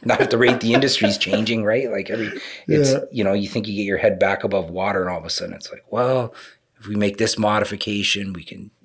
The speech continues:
Speaker 1: you know, save this, do this." It's, uh, it's always evolving. So
Speaker 2: Yeah,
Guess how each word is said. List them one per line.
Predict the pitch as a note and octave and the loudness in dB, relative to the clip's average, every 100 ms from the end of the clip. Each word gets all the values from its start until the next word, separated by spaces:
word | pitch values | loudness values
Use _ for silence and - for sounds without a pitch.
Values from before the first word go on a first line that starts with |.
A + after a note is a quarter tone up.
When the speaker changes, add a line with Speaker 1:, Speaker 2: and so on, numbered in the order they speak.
| _ - | _ -10
Speaker 1:
you | D#3 | -10
know, | - | -8
save | - - A2 G2+ | -6 -4 -4 -4
this, | G#2 G#2 - | -4 -6 -6
do | G#2+ G2+ | -6 -6
this." | G2+ G#2 - - - - | -4 -6 -10 -16 -20 -18
It's, | - F#2+ - - | -10 -8 -4 -2
uh, | F#2+ F2+ E2 - C#2+ | 0 0 -4 -6 -6
it's | A#1+ - G2+ | -6 -4 4
always | A#2 A#2+ G#2 | 8 8 6
evolving. | F#2+ F2+ F2+ - | 4 2 0 -4
So | - _ - A#2 | -14 _ -6 0
Speaker 2:
Yeah, | D3+ C3 A2 | 4 4 0